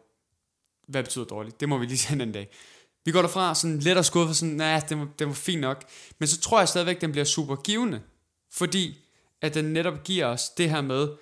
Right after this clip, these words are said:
hvorfor er det en Doctor Strange in the Multiverse of Madness, og ikke bare M C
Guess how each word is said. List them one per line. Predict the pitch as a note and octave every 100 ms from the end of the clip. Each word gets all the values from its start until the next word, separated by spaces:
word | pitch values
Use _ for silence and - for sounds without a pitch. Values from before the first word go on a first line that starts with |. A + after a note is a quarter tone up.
| _ _
hvorfor | B2+ C3 F3+ F#3+ -
er | C3
det | A#2+
en | A#2
Doctor | B2+ D3+ D3+
Strange | C#3+ B2+ B2 C3+ C#3
in | B2+
the | B2+
Multiverse | C3+ C#3 C#3+ A#2 A2+ A2+
of | A#2
Madness, | - B2 C3+ B2+ A2+
og | - A#2
ikke | B2+
bare | B2 A#2+ A#2 -
M | C#3
C | C#3+ C#3 A#2+